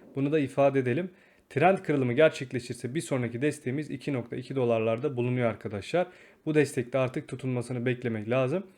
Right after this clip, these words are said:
Buradan sonra sırasıyla hedefler dört yetmiş dört, beş seksen ve yedi dolarlar olarak görünüyor Kava'da diyelim.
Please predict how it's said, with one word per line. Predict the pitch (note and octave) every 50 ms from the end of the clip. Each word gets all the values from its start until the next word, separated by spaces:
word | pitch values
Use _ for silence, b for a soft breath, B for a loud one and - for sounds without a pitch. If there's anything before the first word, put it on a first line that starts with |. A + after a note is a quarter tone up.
| b b b b -
Buradan | D#3+ F3 E3+ D3+ C#3+ B2+
sonra | A#2+ - B2+ A#2 A#2
sırasıyla | - - D3+ D3+ C#3 - C#3+ B2+ B2+
hedefler | A#2 A2+ A2 - - G#2+ G2+ G2 A#2
dört | C3+ C#3 - -
yetmiş | D3 C#3+ - - - - - -
dört, | D#3 D#3+ D#3 B B B B B B -
beş | C3+ C#3+ D#3 D3+
seksen | - - D3 C#3 - - D#3+ D3+ D3 C#3
ve | C3+ B2+
yedi | A#2+ A2+ A#2+ C3 C#3+ D#3 C#3
dolarlar | C3+ B2 A#2+ A2 A2 A#2 C3+ C#3+ -
olarak | - D3 C#3+ C3+ A#2+ A#2+ D3 D#3+ - b b b b b b _
görünüyor | - B2+ C3 B2+ A#2+ A#2 B2 D#3 F3 - - -
Kava'da | - B2 A2+ G#2+ G#2+ A2+ D3 D#3+ C3+ A#2
diyelim. | A#2+ A#2 A#2+ A2+ G#2